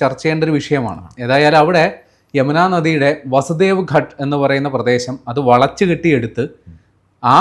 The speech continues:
പ്ര-, അതായത് യമുനാ നദി എന്ന് പറയുന്നത് എല്ലാ മാലിന്യവും പേറുന്ന ഒരു അവസ്ഥയിൽ ഇപ്പോൾ ഒഴുകിക്കൊണ്ടിരിക്കുക. അപ്പൊ ഈ പറയുന്ന സ്നാനഘട്ടത്തിൽ മാത്രം ഗംഗയിൽ നിന്നുള്ള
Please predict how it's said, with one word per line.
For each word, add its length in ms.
പ്ര-, 200
അതായത് 220
യമുനാ 300
നദി 220
എന്ന് 180
പറയുന്നത് 360
എല്ലാ 180
മാലിന്യവും 480
പേറുന്ന 260
ഒരു 100
അവസ്ഥയിൽ 360
ഇപ്പോൾ 160
ഒഴുകിക്കൊണ്ടിരിക്കുക. 640
അപ്പൊ 120
ഈ 20
പറയുന്ന 420
സ്നാനഘട്ടത്തിൽ 680
മാത്രം 300
ഗംഗയിൽ 440
നിന്നുള്ള 320